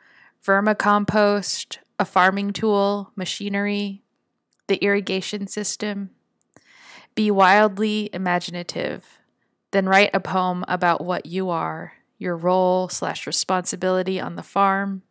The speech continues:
and what life is like where you live." And if you would like to see this writing prompt in writing,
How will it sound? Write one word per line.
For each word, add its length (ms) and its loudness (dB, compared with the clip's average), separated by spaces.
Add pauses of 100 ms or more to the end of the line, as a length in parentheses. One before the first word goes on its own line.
(680)
and 160 -2
what 140 0
life 320 -2
is 160 -4
like 480 -8
where 200 -8
you 220 -10
live." 540 -10 (1900)
And 440 6
if 160 -4
you 80 -2
would 160 4
like 240 4
to 100 -4
see 520 0
this 520 2
writing 340 0
prompt 380 -2
in 220 -8
writing, 580 0